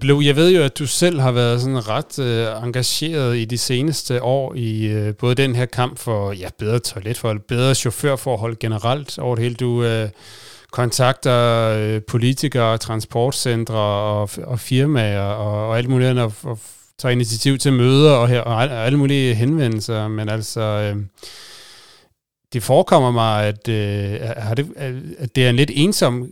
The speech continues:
kamp for dig. Altså, hvad, hvad, hvad er dine, øh, reaktioner, når du både henvender dig til, øh, til beslutningstagerne, men også, jeg, jeg formoder, at du undervejs også forsøger at, ligesom at få, at, at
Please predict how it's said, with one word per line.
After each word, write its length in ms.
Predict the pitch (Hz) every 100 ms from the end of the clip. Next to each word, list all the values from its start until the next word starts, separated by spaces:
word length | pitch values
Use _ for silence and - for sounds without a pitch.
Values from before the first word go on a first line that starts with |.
| -
kamp 280 | - 208 156
for 100 | 135
dig. 100 | 143
Altså, 180 | 120 117
hvad, 240 | 127 160 143
hvad, 120 | 131
hvad 200 | 156 170
er 40 |
dine, 280 | 185 147 123
øh, 240 | 117 113
reaktioner, 440 | 117 113 160 196 151
når 140 | 120
du 140 | 117 110
både 220 | 139 156
henvender 400 | 151 170 127 117
dig 160 | 113
til, 360 | - 120 110 107
øh, 280 | 101 98 95 98 95 95
til 260 | - 107 95 _
beslutningstagerne, 680 | 110 - 151 202 - 123 113
men 160 | 113 113
også, 220 | 135 -
jeg, 100 | 117 117
jeg 100 | 113
formoder, 340 | - 127 147 170
at 80 | 127
du 200 | 127 113
undervejs 460 | 123 117 139 151
også 160 | 151 -
forsøger 460 | 123 151 175 131
at, 60 | 113
ligesom 260 | 123 135 107
at 80 |
få, 280 | 98 113 104 - _ - - - - - - -
at, 100 | 135
at 460 | 120 117 107 101 -